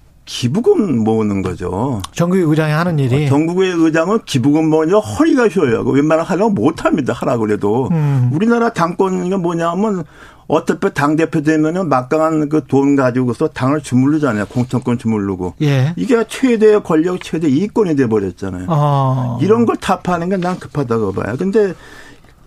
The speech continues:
Speaker 1: 그런 얘기하는 사람 없잖아요. 현역 정당의 의원에서. 다 지그들이 그렇게 돼 있으니까. <laughs> 어, 창피하고 한심한 거예요, 도대체. 그것도 멀뚱하게 선거제도 탓한다고. 아이, 창피해.
Speaker 2: 그러면 지금 마-,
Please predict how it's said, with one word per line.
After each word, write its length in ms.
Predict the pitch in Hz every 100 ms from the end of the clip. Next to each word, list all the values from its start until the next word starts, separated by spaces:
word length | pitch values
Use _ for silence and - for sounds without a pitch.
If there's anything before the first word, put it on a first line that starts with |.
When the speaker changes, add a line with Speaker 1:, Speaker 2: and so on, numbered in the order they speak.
| -
Speaker 1:
그런 240 | 156 185 190
얘기하는 240 | 190 185
사람 180 | 190 226
없잖아요. 460 | 156 160 - 196 143
현역 360 | 151 143 139
정당의 420 | 143 135 131 123
의원에서. 500 | 123 110 110 101 95
다 220 | 98 143 131
지그들이 460 | 143 143 135 135
그렇게 180 | 131 -
돼 140 | - 110
있으니까. 600 | 107 104 92 - 92 - -
<laughs> 1600 | - - - - - - - 311 - - - 247 - - - -
어, 100 | 233 240
창피하고 500 | 262 294 - 226 214
한심한 520 | 240 285 254 226 185
거예요, 160 | 131 156
도대체. 560 | 190 123 - 110 90
그것도 320 | 90 151 196
멀뚱하게 720 | 190 143 175 - 190 175 196 180 - - -
선거제도 560 | - 208 190 160 135
탓한다고. 680 | 127 143 127 117 92 90 82 80
아이, 180 | 101 117
창피해. 540 | - 160 - 104 135 - - - - - -
Speaker 2:
그러면 760 | - 175 175 160 180 147 104 110
지금 280 | 113 180 196
마-, 160 | 151